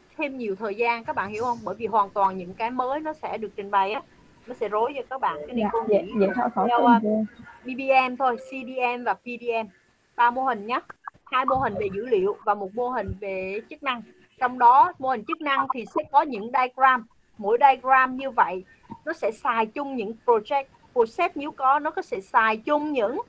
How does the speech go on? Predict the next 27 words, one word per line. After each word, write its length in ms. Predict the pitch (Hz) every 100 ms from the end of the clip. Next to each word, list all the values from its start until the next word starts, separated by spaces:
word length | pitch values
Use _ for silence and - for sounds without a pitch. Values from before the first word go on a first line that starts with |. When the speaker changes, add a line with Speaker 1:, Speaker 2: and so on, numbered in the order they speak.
| _ _ _ _ _ _ -
Speaker 1:
à, 360 | 196 202 202 208
entity 520 | 302 302 320 320 302
các 120 | 339
bạn 160 | 311 240
nhớ 140 | 294
không? 240 | 349 277 190 _ _ _ _ _ -
À, 220 | 262 277 - _ _ - - _ _
và 120 | 220
nó 360 | 220 247 294 415
có 160 | - 427
thể 420 | 302 220 247 453 - _ _ _
xài 200 | - 233
chung 280 | 226 294 285
những 280 | 240 190 247
cái 260 | 311 359 - _ _ 202
mũi 140 | 196
tên 160 | 254 254 -
flow 300 | 254 247 220
nếu 180 | 269 320
cần. 220 | - 196 - _ _ -
À, 160 | 208 202 _ _ -
trong 260 | 339 349
cùng 340 | - 262 226 214
một 200 | 190 196
B 40 | 247
B 40 | 247
M 40 | 233